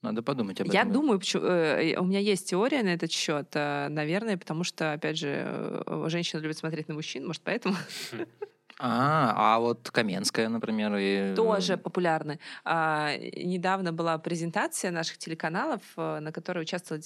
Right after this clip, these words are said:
Speaker 2: и Пятый канал, и это было довольно забавно смотреть, что, э, Домашний заявил себя как главный женский телеканал, и
Speaker 1: Мгм.
Speaker 2: Пятый телеканал тоже говорит: "Мы женский телеканал", но контенты этих телеканалов, ну, просто прям противоположны
Speaker 1: Ну,
Speaker 2: друг другу.
Speaker 1: с-, сериал "След" же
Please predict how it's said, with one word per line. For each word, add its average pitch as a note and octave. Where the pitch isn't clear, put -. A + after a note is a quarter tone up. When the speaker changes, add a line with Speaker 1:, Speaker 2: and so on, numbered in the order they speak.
Speaker 2:
и E3
Пятый C4
канал, D3+
и -
это F3
было E3
довольно E3
забавно E3
смотреть, E3+
что, -
э, D#3
Домашний G3
заявил F3+
себя D#3+
как -
главный D#3+
женский D#3
телеканал, D3
и A3
Speaker 1:
Мгм. G3
Speaker 2:
Пятый F#3
телеканал F3
тоже F3+
говорит: D#3+
"Мы A3+
женский F3+
телеканал", -
но F3
контенты E3+
этих -
телеканалов, F3+
ну, F3
просто F#3+
прям G3
противоположны F3
Speaker 1:
Ну, D#3+
Speaker 2:
друг E3
другу. E3
Speaker 1:
с-, -
сериал C#3+
"След" C3
же G2